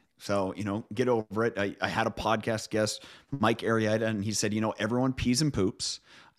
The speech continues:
Um, and it, it's part of that humility is, like, they can, you can think they're the greatest in the world, but one, they have some insecurity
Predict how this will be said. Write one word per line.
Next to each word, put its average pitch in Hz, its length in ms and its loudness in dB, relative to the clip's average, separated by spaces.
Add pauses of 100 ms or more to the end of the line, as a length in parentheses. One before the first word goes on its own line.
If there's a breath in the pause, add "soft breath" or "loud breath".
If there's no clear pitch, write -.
Um, 110 440 4 (120)
and 143 120 2
it, 143 200 0
it's 147 180 0 (120)
part 196 200 2
of 220 100 2
that 170 140 -2
humility 147 460 0
is, 131 160 2
like, 131 160 4
they 135 280 0
can, 247 240 -8
you 170 140 0
can 294 160 0
think 175 240 -2
they're 151 140 2
the 135 100 0
greatest 123 480 -2
in 117 60 -8
the 113 80 -4
world, 110 340 2 (320 loud breath)
but 120 240 4
one, 131 300 6
they 117 140 6
have 123 200 2
some 131 260 2
insecurity 135 600 0